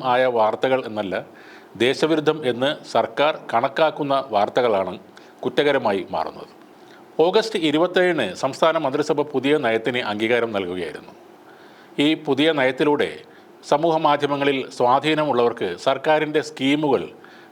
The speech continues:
പ്രോത്സാഹിപ്പിക്കുന്നതിലൂടെ പ്രതിമാസം എട്ട് ലക്ഷം രൂപ വരെ സമ്പാദിക്കാൻ സാധിക്കും. എന്നാൽ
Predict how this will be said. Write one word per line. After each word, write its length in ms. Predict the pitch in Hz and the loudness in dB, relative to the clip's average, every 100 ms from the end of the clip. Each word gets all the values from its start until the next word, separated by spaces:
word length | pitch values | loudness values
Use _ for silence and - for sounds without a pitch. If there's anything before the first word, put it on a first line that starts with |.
| - | 0
പ്രോത്സാഹിപ്പിക്കുന്നതിലൂടെ 1000 | 131 151 151 165 151 143 131 123 110 110 113 | 2 2 2 2 2 -2 0 0 2 0 0
പ്രതിമാസം 520 | 123 139 139 - 92 90 - - - - 135 | -2 0 0 0 -4 -6 -20 -20 -20 -4 -4
എട്ട് 220 | - 190 | 0 0
ലക്ഷം 260 | 180 - 143 123 120 | 0 -2 -4 -2 0
രൂപ 140 | 117 117 | 2 2
വരെ 140 | 117 - | 2 0
സമ്പാദിക്കാൻ 460 | 101 98 104 107 101 - | -2 0 0 0 -4 -6
സാധിക്കും. 380 | - - - - - - - - - - - - - - - | -10 -12 -18 -20 -20 -20 -20 -20 -20 -20 -20 -20 -20 -10 -2
എന്നാൽ 160 | 147 | 0